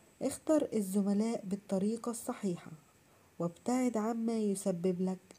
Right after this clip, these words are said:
الانزعاج ويعكر صفو تفكيرك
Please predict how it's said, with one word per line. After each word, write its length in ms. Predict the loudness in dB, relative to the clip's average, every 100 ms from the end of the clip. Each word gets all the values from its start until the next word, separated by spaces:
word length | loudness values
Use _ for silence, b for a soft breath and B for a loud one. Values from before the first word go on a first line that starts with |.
| -6
الانزعاج 800 | -2 -2 -2 -4 -2 0 0 -4 -18 B B B B 0
ويعكر 600 | 4 4 2 0 -2 -2
صفو 420 | 0 -2 -2 -4
تفكيرك 680 | -4 -8 -6 -2 2 0